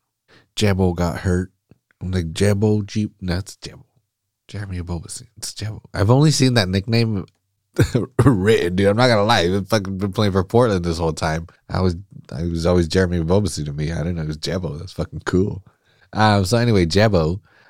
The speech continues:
uh, that, uh, San, it's again the San Jose Earthquakes, M L S. So you got no fucking, you got no clue with it, where he's at. Dude, dude could be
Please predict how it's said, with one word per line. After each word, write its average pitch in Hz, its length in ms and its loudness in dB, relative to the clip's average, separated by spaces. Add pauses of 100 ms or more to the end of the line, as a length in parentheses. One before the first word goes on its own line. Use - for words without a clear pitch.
(160)
uh, 95 320 2
that, 113 300 0
uh, 120 200 -2
San, 143 260 2
it's 117 320 0
again 104 200 2
the 90 60 -2
San 117 160 -2
Jose 117 200 4
Earthquakes, 95 420 2
M 95 120 0
L 92 140 2
S. 78 160 0
So 82 120 -4
you 85 140 0
got 101 160 0
no 101 100 0
fucking, 87 680 -4 (340)
you 90 80 -4
got 104 160 2
no 107 180 2
clue 107 500 2
with 78 260 -10
it, - 180 -10 (500)
where 98 160 2
he's 92 220 2
at. 95 320 0
Dude, 92 180 -2
dude 101 240 0
could 92 160 -4
be 92 460 0